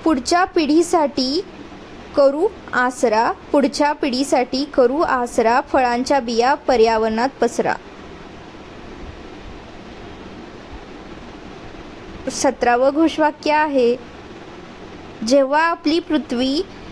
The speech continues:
हिरवीगार असेल, जेव्हा आपली पृथ्वी हिरवीगार असेल, तेव्हाच मनुष्यजात समृद्ध होईल." अठरावं घोषवाक्य आहे,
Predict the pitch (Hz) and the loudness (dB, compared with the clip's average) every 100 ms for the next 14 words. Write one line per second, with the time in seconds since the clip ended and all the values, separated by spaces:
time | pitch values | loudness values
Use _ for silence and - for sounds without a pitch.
0 | - - - - - 311 269 247 294 277 | -16 -18 -18 -14 0 2 2 2 0 2
1 | 269 277 285 - 262 - 233 220 269 277 | 4 2 0 0 0 2 4 6 4 4
2 | 302 214 240 294 294 269 294 294 - 226 | 4 4 4 2 0 -2 0 0 0 0
3 | 226 269 311 254 226 240 254 254 277 247 | 0 0 2 2 2 2 4 4 4 2
4 | - 233 262 302 285 233 262 277 262 247 | 4 4 6 4 4 4 2 4 4 4
5 | 262 277 240 247 285 - 277 240 262 226 | 4 2 4 4 2 2 2 4 2 2
6 | 220 285 269 254 247 214 185 - - - | 4 4 4 4 4 6 2 -8 -14 -16
7 | - - - - - - - - - - | -16 -16 -16 -16 -16 -16 -16 -16 -16 -16
8 | - - - - 240 277 247 262 277 294 | -16 -16 -8 -4 0 4 4 4 4 4
9 | 277 269 254 277 277 277 247 | 4 2 2 2 4 4 4